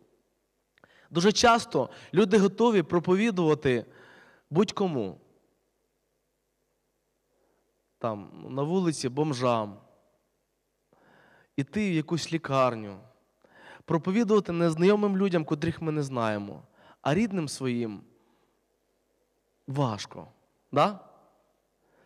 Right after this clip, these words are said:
Якось не дуже хочеться. Щоб спаслись, хочеться, а проповідувати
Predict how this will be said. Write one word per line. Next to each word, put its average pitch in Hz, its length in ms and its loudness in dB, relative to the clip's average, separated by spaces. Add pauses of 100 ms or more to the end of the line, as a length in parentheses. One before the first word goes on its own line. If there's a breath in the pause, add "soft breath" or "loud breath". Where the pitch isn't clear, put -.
(1300 soft breath)
Якось 160 480 -6 (260)
не 165 140 -8
дуже 180 260 -6
хочеться. - 680 -12 (500 loud breath)
Щоб - 240 4
спаслись, 254 520 0
хочеться, 185 800 4 (1000 soft breath)
а 139 80 -2
проповідувати 190 840 -2